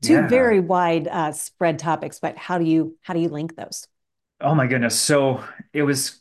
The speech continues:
Speaker 2: not intentional by any means. I was a brand new administrator at a Title One school in Dallas, and we were having a lot of different behaviors on the <laughs> campus that were requiring a lot of my time.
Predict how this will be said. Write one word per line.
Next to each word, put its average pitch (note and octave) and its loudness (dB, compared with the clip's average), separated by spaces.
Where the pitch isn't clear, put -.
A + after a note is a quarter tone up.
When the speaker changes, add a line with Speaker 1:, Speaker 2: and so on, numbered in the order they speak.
Speaker 2:
not B2+ -2
intentional C3 -4
by A2 0
any G#2 0
means. G2 -8
I G#2 0
was G#2 -2
a A2 -8
brand A2 -2
new B2+ 0
administrator G#2+ -2
at G#2 -2
a G2+ -8
Title A2 -6
One G#2 -2
school G#2 -4
in G2+ -8
Dallas, G2 -2
and G2 -6
we G#2+ -2
were G2+ -2
having G2+ -4
a G2 -6
lot G2+ 0
of G#2 -6
different F#3+ -2
behaviors A#2 0
on G#2 -6
the G#2+ -10
<laughs> - -12
campus D3+ -2
that A#2 2
were A2 -2
requiring C3 -2
a C3 0
lot A#2+ 0
of B2 -2
my C#3 0
time. A2+ -6